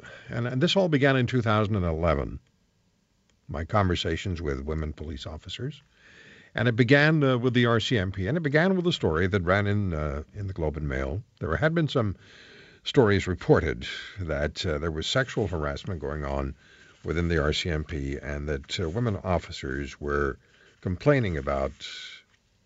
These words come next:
about sexual harassment. And then the, uh, we started to put some names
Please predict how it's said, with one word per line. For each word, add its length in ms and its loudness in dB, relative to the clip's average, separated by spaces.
about 300 -2
sexual 360 -8
harassment. 600 -6
And 140 -2
then 160 6
the, 260 4
uh, 340 0
we 80 -6
started 300 2
to 40 -4
put 180 2
some 260 4
names 760 -2